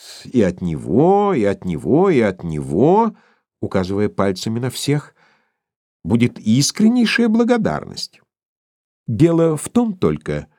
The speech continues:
чтобы скорее как можно получить из приказа деньги. Замухрышкин.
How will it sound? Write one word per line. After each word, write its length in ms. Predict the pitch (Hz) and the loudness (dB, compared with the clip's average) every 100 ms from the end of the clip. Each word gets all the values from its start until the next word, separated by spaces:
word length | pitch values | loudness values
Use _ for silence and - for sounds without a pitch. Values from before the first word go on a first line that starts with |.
| _ _ _ _ | _ _ _ _
чтобы 280 | - 160 135 | -4 0 2
скорее 720 | - - 175 208 233 226 214 | 0 0 2 4 4 4 2
как 280 | 185 175 170 | 0 -2 -2
можно 400 | 139 175 156 165 | -2 0 0 -2
получить 580 | - 139 123 - 170 - | -2 -2 0 0 -4 -4
из 120 | - | -8
приказа 500 | - 135 - 147 139 | -6 -6 -2 -2 0
деньги. 680 | 131 123 156 104 - - _ _ _ _ _ _ _ _ _ _ _ - | -2 -2 -2 -2 -10 -18 _ _ _ _ _ _ _ _ _ _ _ -10
Замухрышкин. 800 | 87 98 101 - 80 - 73 | -4 -2 -2 -2 -4 -4 -10